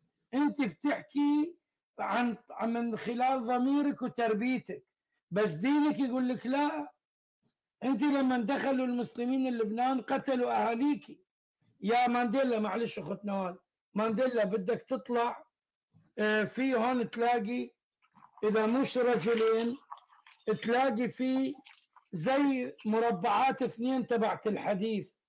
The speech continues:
أزرق وأحمر، مربعات، تكبس عليهم تاخذ الخيار الأولاني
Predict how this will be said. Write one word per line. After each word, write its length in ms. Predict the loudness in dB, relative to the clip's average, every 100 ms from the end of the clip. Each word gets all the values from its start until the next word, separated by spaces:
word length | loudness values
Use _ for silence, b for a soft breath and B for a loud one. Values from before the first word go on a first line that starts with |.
| _ _ _ _ -2
أزرق 440 | -2 0 0 0
وأحمر، 440 | 0 0 -2 -8 -12 _ _ _ -2
مربعات، 840 | 2 2 2 2 2 2 0 -6 _ _ _ _
تكبس 440 | -2 0 0 0
عليهم 460 | 0 2 4 2 2
تاخذ 380 | 2 2 2 0
الخيار 460 | 0 0 2 2
الأولاني 760 | 0 0 0 2 2 0 -2 -6